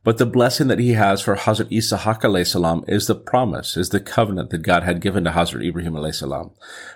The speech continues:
But at the same time, the, the word of God, the Torah Sharif and the Injil Sharif make it clear that God desires to give a great blessing and great honor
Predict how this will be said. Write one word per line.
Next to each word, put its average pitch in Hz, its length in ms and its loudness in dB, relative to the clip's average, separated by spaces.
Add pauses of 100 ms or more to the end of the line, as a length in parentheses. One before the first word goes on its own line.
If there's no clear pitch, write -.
But 117 100 2
at 110 80 0
the 113 100 2
same 135 400 2
time, 80 440 -2 (480)
the, 101 180 2
the 95 140 0
word 110 240 2
of 117 100 -2
God, 95 240 2
the 95 80 0
Torah 104 460 2
Sharif 101 400 0
and 98 100 0
the 95 80 0
Injil 107 380 0
Sharif 87 340 -2
make 95 240 -2
it - 160 -6
clear 87 500 -2 (360)
that 101 180 2
God 113 300 4
desires 98 720 0 (200)
to 110 120 2
give 101 200 2
a 98 60 4
great 90 320 0
blessing 98 440 0
and 85 140 -4
great 98 240 2
honor 85 480 -2